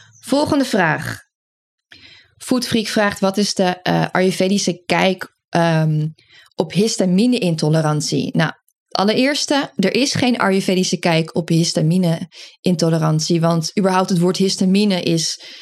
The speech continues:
ik weet niet hoe oud, maar misschien nog geen honderd jaar oud. Ayurveda is vijfduizend jaar oud, dus heel veel concepten, heel veel termen die we nu gebruiken,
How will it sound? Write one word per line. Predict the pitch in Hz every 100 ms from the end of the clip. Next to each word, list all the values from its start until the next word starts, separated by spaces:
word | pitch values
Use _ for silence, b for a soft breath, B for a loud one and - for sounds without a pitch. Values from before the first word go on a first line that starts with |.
| B B
ik | - 156
weet | 175
niet | 190
hoe | 190 190
oud, | 175 190
maar | 208 175
misschien | 170 - 180 170
nog | 165 170
geen | 170 175
honderd | 175 185 208
jaar | 214 220
oud. | - 214 269 - - B B B -
Ayurveda | 180 185 190 180
is | 180
vijfduizend | - 196 196 165 170 190 180
jaar | 170 -
oud, | 170 180
dus | 190 170
heel | 170 202 277
veel | 320 330 254 - -
concepten, | 202 196 - 254 - 175
heel | 175 208
veel | 208 220 202 196 196 B B B
termen | 226 226 240 208
die | 196
we |
nu | 190 190 277
gebruiken, | - 190 180 196 226 165 180